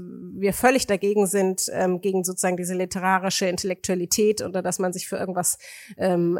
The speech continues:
schämen muss oder, ähm, was ist richtige Literatur und was falsche. Das gibt's, gibt's bei uns nicht. Ähm, und das möchten wir ja auch so beibehalten. Und, ähm, Bücher für Kleine sind eben auch für Große und umgekehrt.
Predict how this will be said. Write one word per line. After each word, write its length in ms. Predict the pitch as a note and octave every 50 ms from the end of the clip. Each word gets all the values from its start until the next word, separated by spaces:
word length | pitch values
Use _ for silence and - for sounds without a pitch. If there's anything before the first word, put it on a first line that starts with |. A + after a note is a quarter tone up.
| -
schämen 540 | - - - G#3+ G3 G#3 A3 A#3 A3 G#3+ G#3+
muss 640 | G#3 G3+ G3+ F#3 G3+ G3+ G3+ A3 A3 - - - -
oder, 400 | - G3 F#3+ F#3+ F3+ F#3 F3+ G#2+ -
ähm, 160 | F#3 F3+ F3+
was 160 | E3+ F3+ -
ist 200 | - F3 - -
richtige 340 | G#3+ - - - F#3 F3+ F#3+
Literatur 440 | F#3+ F#3 - - F#3 F3 - F#3 F3
und 100 | F3 E3
was 140 | E3+ E3 -
falsche. 320 | - F3+ F3 F3+ - F#3
Das 140 | F3 - -
gibt's, 400 | - G3 - - - - - -
gibt's 260 | - F#3+ F3+ - - -
bei 180 | - F3 E3
uns 200 | E3 F#3 F3 -
nicht. 280 | F3+ F3+ F3+ - - - _ - - - - _ _ _ -
Ähm, 300 | - F3+ F3 E3+ E3+ E3+
und 120 | - F3+
das 120 | F#3 -
möchten 320 | - F3 F3 - - G3 F3
wir 80 | F3
ja 200 | F3 F3 F3 -
auch 60 | - E3+
so 300 | - - E3 D#3+ E3 -
beibehalten. 800 | - G3+ G#3 A3+ G#3 G3+ G3+ G3 F#3 F#3 F#3 - - F#3+ F3+ F#3
Und, 460 | - - F#3 F3+ E3+ E3+ - - - -
ähm, 420 | F#3 F3 F3 F3 F3 F3 - F#3 E3+
Bücher 240 | - G#3 - F#3+ F3
für 120 | - F#3
Kleine 380 | - - F#3 F#3 F#3 F#3+ F#3 F#3+
sind 200 | - G3 F3+ F3
eben 200 | F3+ F3+ F3 -
auch 120 | - E3
für 140 | - - E3+
Große 440 | - F3+ G#3 A3 A#3 - - G3 -
und 140 | - E3
umgekehrt. 680 | - G#3 G#3 F#3+ F#3 F3 - - F#3+ F3 F3 F3 -